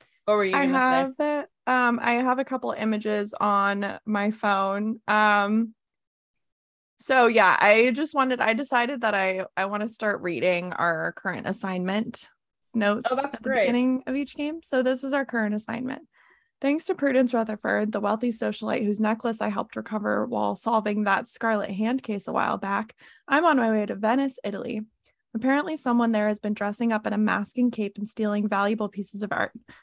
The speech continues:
Speaker 2: The news media call him the Phantom, not only because of the way he dresses, but because he leaves behind so few clues. Prudence, who loves Venice and belongs to an organization dedicated, dedicated to preserving the city's art,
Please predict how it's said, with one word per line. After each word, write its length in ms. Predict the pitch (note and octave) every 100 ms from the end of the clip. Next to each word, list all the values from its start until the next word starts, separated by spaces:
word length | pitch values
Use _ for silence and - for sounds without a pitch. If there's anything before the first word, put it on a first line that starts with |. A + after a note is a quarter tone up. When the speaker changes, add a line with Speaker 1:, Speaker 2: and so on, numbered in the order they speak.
| _ -
Speaker 2:
The 60 |
news 220 | A#3+ C4+ D#4
media 280 | D#4 C#4
call 240 | B3 G#3 G#3
him 120 | G#3
the 60 | G#3
Phantom, 600 | - F3+ F#3+ G#3 A3 G#3+
not 200 | A3 -
only 200 | B3 B3+
because 320 | B3+ A#3+ A3
of 60 | G#3
the 80 |
way 120 | G3+ G3
he 120 | G3+
dresses, 420 | B3 C#4 D4 C4+
but 140 | A#3 A3
because 300 | A3 A#3+ A#3
he 100 | A3+
leaves 280 | A#3+ C4
behind 380 | - G#3+ A3+ A3
so 160 | A3 A3
few 240 | A3 A#3
clues. 500 | A3+ A3+ A3 G#3+ - - _ _ _ _ _ _ -
Prudence, 420 | F4 C#4 A3 A3
who 140 | B3
loves 300 | A#3 A#3 A3+
Venice 340 | G3 F#3+ G#3 G#3+
and 80 |
belongs 380 | G#3 G#3 G#3 A3+
to 100 | -
an 80 | A3+ -
organization 680 | G#3 G#3 G3+ G#3+ A3 A3 A3
dedicated, 560 | G3 G3+ G#3 G3+ F#3+ - _ -
dedicated 580 | G#3+ A3+ A#3+ A#3 A#3+ A3
to 100 | -
preserving 460 | A3 G#3+ G#3 G3+ G3+
the 80 | G3
city's 340 | - G3+ G3+ -
art, 300 | G#3+ G#3